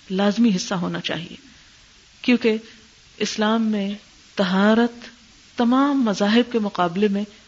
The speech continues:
بہت ضروری چیز ہے۔ کیا فرمایا گیا کہ الطہور شطر الایمان۔ پاکیزگی آدھا ایمان ہے، اس چیز کا خاص خیال رکھیں۔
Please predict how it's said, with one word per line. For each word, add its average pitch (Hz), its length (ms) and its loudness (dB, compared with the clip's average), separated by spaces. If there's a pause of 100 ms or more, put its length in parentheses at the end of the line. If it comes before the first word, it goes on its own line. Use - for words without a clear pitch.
(140)
بہت 214 240 2
ضروری 196 420 2
چیز - 320 -4
ہے۔ - 100 -8 (840)
کیا 233 160 2
فرمایا 202 460 0
گیا 214 80 0
کہ 214 160 -4
الطہور 208 480 0 (840)
شطر 202 280 -2
الایمان۔ 165 460 -4 (680)
پاکیزگی 233 600 2 (280)
آدھا 226 380 2
ایمان 185 500 -2
ہے، 190 60 -16 (1300)
اس 233 200 -2
چیز 214 220 -4
کا 208 180 -2 (400)
خاص 233 400 -2
خیال 160 280 -4
رکھیں۔ - 280 -10